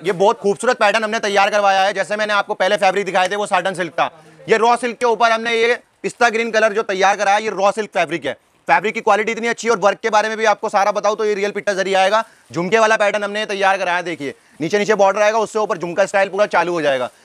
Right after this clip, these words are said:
Heavy smart concept piece है। इन पीसों की retail में भी तैयारी जो होती है साढ़े तीन चार हज़ार रुपये से उल्टे सीधे price ठगे जाते हैं customer से।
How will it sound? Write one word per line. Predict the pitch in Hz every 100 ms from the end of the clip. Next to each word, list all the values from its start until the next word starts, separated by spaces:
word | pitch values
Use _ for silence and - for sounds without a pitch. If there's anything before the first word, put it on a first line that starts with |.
| -
Heavy | 156 190 226
smart | 185 214 214
concept | 214 196 214
piece | 220 202
है। | 220
इन | 214
पीसों | 226 190 214
की | 214
retail | 208 208
में | 208
भी | 214
तैयारी | 208 190 196 208
जो | 196
होती | 185 202
है |
साढ़े | 190 196
तीन | 196 185
चार | 190
हज़ार | 180 175
रुपये | 175 175
से | 196 - _ 175
उल्टे | 175 185
सीधे | 190
price | 190 185 196 -
ठगे | 165 180
जाते | 175
हैं | 185
customer | 170 160 151
से। | 131